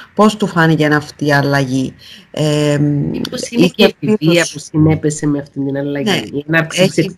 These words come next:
Speaker 2: εφηβείας;
Speaker 1: ναι. Πώς ήτανε; Είχε φίλους, είχε, δηλαδή έχασε τις παρέες του, δεν έκανε φίλους; Ε, δεν έχουμε τόσες τις λεπτομέρειες
Speaker 2: Δεν
Speaker 1: αυτές
Speaker 2: έχουμε
Speaker 1: που μας
Speaker 2: λεπτομέρειες για το
Speaker 1: δίνουν.
Speaker 2: πώς περνούσε στο δημοτικό
Speaker 1: Ναι.
Speaker 2: σχολείο,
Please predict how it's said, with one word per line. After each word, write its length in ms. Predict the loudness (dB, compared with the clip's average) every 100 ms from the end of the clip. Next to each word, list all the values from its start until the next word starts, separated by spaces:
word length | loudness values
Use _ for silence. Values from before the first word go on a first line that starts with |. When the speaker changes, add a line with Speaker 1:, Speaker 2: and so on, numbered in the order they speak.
| -6
Speaker 2:
εφηβείας; 260 | 0 4
Speaker 1:
ναι. 160 | 4 2 -4 _ _ _ _
Πώς 260 | 2 2 2
ήτανε; 400 | 0 2 0 0
Είχε 560 | -4 -4 -6 -4 -6 -6
φίλους, 420 | -6 -4 -4 -6
είχε, 360 | -6 -2 -2
δηλαδή 360 | -2 -6 0 2
έχασε 340 | 2 -2 -8
τις 200 | -10 -4
παρέες 520 | 0 2 2 0 -4 -6
του, 300 | -2 -2 0
δεν 160 | 0 0
έκανε 340 | 0 0 0 -4
φίλους; 720 | -4 0 0 0 -2 -6 -12 -16 -20 -20 _
Ε, 200 | -4 0
δεν 200 | 2 4
έχουμε 340 | 2 2 2 4
τόσες 420 | 4 4 0 -10 _
τις 180 | -12 -6
λεπτομέρειες 580 | -2 -2 -2 -2 2 4
Speaker 2:
Δεν 100 | 4
Speaker 1:
αυτές 180 | 2 -2
Speaker 2:
έχουμε 220 | -2 0
Speaker 1:
που 60 | 0
μας 100 | 2
Speaker 2:
λεπτομέρειες 400 | 0 2 2 0
για 80 | -4
το 80 |
Speaker 1:
δίνουν. 140 | -2 -4
Speaker 2:
πώς 80 | -4
περνούσε 440 | -4 -2 -2 -4
στο 220 | -6 -6
δημοτικό 360 | -4 -4 -4 -2
Speaker 1:
Ναι. 80 | -2
Speaker 2:
σχολείο, 280 | 0 -2